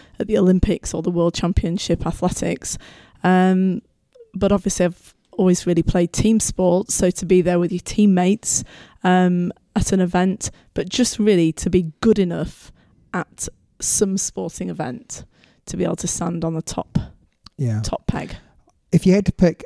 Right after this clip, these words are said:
Speaker 2: uh, individual or team for that to happen, what would you go for?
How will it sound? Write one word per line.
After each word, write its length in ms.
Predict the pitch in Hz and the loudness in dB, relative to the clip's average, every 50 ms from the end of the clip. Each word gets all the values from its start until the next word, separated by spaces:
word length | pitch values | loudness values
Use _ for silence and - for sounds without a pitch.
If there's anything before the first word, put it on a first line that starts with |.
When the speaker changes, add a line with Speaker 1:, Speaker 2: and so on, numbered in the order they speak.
| - - | -10 -4
Speaker 2:
uh, 160 | - 151 151 - - - | -2 0 0 0 2 4
individual 720 | 147 143 139 135 127 127 135 120 - - 123 120 120 - - - | 4 6 6 4 4 2 2 0 2 2 2 2 2 0 -2 2
or 220 | - 120 120 120 | 4 6 6 6
team 680 | 110 - - - 135 131 123 120 113 107 104 101 95 92 - - _ _ _ - | 4 2 0 4 6 6 8 8 6 4 4 2 0 -4 -6 -12 _ _ _ -4
for 100 | - 139 | 0 2
that 180 | 117 131 123 - | 2 2 0 -2
to 80 | - - | -4 -2
happen, 440 | 104 123 120 - - 117 104 101 - _ _ _ _ _ _ _ _ | -2 -2 -2 -2 -2 -4 -4 -4 -8 _ _ _ _ _ _ _ _
what 220 | - 127 123 127 131 | -4 0 0 2 2
would 160 | 127 113 - | 0 0 0
you 80 | 131 | 0
go 180 | - 127 117 120 | 0 2 0 0
for? 380 | 113 - - 123 - - - | 0 -2 -4 -6 -6 -8 -12